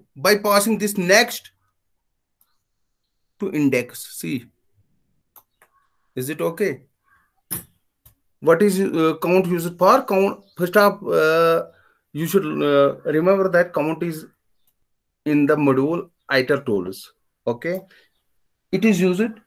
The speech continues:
just to count up. Suppose you have to, you have to count something. You have to count the elements in the list. It will, it will, if you write count and within that count, it will give the argument of that list. Suppose you want to count the number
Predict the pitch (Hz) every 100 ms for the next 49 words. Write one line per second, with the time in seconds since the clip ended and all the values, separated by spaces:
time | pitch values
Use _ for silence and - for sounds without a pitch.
0 | _ - 147 196 - - 165 170 175 -
1 | 151 - - - _ _ _ _ _ _
2 | _ _ _ _ - 127 175 170 165 151
3 | 165 185 180 - _ 147 165 175 - -
4 | 151 160 - 156 139 131 123 151 156 170
5 | 151 160 160 151 175 165 160 165 170 -
6 | 156 151 123 110 - 165 156 190 185 -
7 | - _ 143 175 190 170 - - 156 165
8 | 196 185 170 185 196 - - 156 190 226
9 | - 180 185 185 147 165 196 190 185 180
10 | 185 190 185 185 156 175 180 185 - 165
11 | 165 185 185 190 - _ 170 170 - 139
12 | 139 170 175 160 170 170 - - _ _
13 | _ - 135 170 170 160 156 165 135 147
14 | 165 175 139 151 165 151 156 185 190